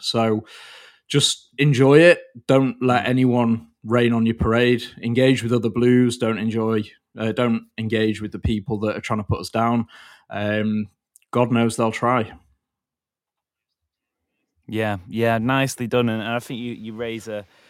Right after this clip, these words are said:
Speaker 2: an important, a pertinent point, you know, regardless of when you started following the club, regardless of how long you've been a supporter, it doesn't matter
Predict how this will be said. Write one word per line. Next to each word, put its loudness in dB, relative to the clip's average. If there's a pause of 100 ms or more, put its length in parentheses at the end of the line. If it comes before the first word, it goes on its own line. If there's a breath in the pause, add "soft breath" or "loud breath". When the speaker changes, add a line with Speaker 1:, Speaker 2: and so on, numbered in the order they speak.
(240 soft breath)
Speaker 2:
an -4
important, 0
a -8
pertinent -2
point, 0
you -8
know, -6
regardless -6
of -14
when -6
you -10
started -8
following -10
the -16
club, -14
regardless -6
of -10
how -4
long -4
you've -8
been -6
a -8
supporter, -6
it -8
doesn't -4
matter -10